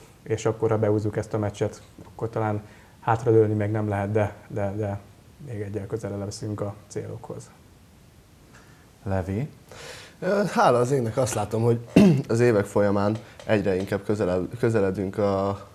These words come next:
Speaker 3: az osztrák bajnokságban és a döntőhöz. Reméljük, hogy idén esetleg sikerül is elérni, bár ugye a Salzburg az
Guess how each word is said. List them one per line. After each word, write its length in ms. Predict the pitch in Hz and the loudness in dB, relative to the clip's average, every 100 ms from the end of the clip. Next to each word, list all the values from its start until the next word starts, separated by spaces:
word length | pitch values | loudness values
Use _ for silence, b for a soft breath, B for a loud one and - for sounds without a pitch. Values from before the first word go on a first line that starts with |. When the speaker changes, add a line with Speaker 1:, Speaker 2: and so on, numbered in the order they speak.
| - | -16
Speaker 3:
az 80 | 117 | 0
osztrák 300 | 107 - 104 | 0 4 4
bajnokságban 480 | 104 101 104 110 107 | 4 2 2 2 2
és 100 | 110 | 0
a 40 | |
döntőhöz. 640 | 113 113 110 123 131 147 - B B B | 2 4 4 4 4 2 -2 B B B
Reméljük, 360 | - 113 110 113 | 2 6 6 6
hogy 180 | 123 117 | 2 4
idén 280 | 127 120 120 | 2 4 4
esetleg 340 | 117 117 120 | 4 0 -2
sikerül 340 | 113 120 113 117 | -2 -2 2 2
is 120 | 113 | 4
elérni, 300 | 113 113 120 | 6 6 6
bár 200 | 110 107 | 4 4
ugye 180 | 107 110 | 4 2
a 60 | |
Salzburg 520 | 107 110 107 107 107 104 | 4 2 2 0 -2 0
az 240 | 98 | -2